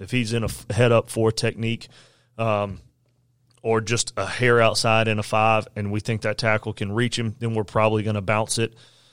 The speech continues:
um, on, you know, just predetermining what our third step decision is probably going to be.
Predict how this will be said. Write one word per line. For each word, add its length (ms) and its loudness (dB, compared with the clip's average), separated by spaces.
um, 580 -2
on, 280 0
you 140 0
know, 80 0
just 240 -6
predetermining 720 2
what 140 6
our 100 8
third 280 4
step 280 0
decision 520 2
is 80 -2
probably 580 4
going 280 0
to 60 -4
be. 300 -4